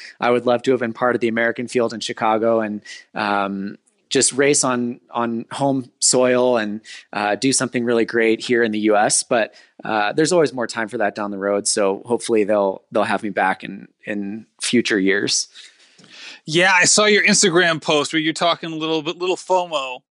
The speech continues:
Speaker 2: about Chicago <laughs> and, and, and, you know, in that race and obviously the people who are running in it as well. Are there certain people, um, that are kind of your peers in the sport,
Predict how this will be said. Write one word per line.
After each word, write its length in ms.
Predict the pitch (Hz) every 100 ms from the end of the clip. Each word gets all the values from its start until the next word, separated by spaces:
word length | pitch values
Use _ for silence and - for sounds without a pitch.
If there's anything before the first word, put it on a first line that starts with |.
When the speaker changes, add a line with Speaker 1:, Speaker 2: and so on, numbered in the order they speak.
| _
Speaker 2:
about 320 | 160 180 175
Chicago 800 | - 175 - 190 185 180 185 180
<laughs> 20 | 180
and, 120 | -
and, 160 | 247 185 - -
and, 220 | 190 196
you 140 | 190 190
know, 120 | 185
in 160 | 175 185
that 240 | 185 165
race 340 | 185 190 175
and 80 | 170
obviously 360 | 160 170 - 180
the 80 | 151
people 280 | 185 170
who 140 | 151 170
are 80 | 143
running 360 | 156 156 151 -
in 160 | 196 196
it 180 | 196 - 147
as 140 | 143
well. 360 | 143 170 175 - - -
Are 100 | 175
there 200 | 196 320
certain 360 | 302 339 - 262
people, 560 | 240 220 220 202 196 - _ _
um, 560 | 143 139 127 120 117 127
that 160 | 175 170
are 80 |
kind 180 | 160 175
of 80 | 151
your 200 | 139 180
peers 640 | - - 196 196 202 190 -
in 180 | 180 170
the 100 | 151
sport, 640 | - - 165 165 170 160